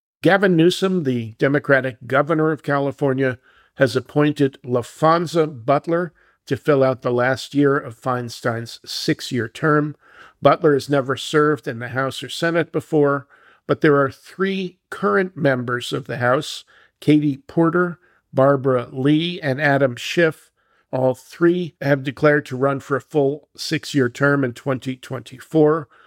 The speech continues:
All three have high L C V scores.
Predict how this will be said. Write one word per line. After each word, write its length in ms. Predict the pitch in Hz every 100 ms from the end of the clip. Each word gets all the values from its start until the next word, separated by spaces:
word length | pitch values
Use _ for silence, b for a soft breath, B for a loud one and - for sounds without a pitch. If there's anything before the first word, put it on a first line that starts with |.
| b b
All 240 | 131 131
three 640 | - - - 170 180 156 -
have 400 | 139 131 127 123 _
high 500 | - - 143 139 143 143
L 180 | 131
C 220 | 123 - 117
V 240 | 139 143
scores. 640 | - - 139 127 127 -